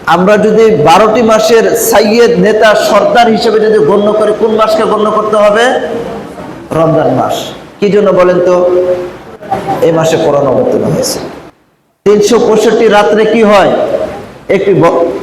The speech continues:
একটি বছর হয়, তাই না? এই তিনশো পঁয়ষট্টিটি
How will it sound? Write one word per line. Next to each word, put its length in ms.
একটি 220
বছর 380
হয়, 260
তাই 140
না? 320
এই 120
তিনশো 960
পঁয়ষট্টিটি 1000